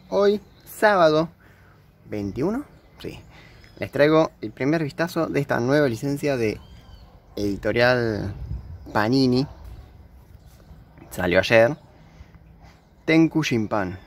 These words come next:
Invasión en las Alturas. Ahí mostramos. El flequito todo loco con la mascarita.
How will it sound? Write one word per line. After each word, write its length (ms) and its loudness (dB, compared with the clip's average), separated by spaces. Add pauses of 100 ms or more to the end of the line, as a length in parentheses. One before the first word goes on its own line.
(600)
Invasión 480 2
en 80 4
las 160 2
Alturas. 540 -6 (4000)
Ahí 100 -12
mostramos. 680 -2 (1400)
El 160 -6
flequito 340 -2
todo 240 0
loco 260 0
con 140 -2
la 240 -4
mascarita. 840 -4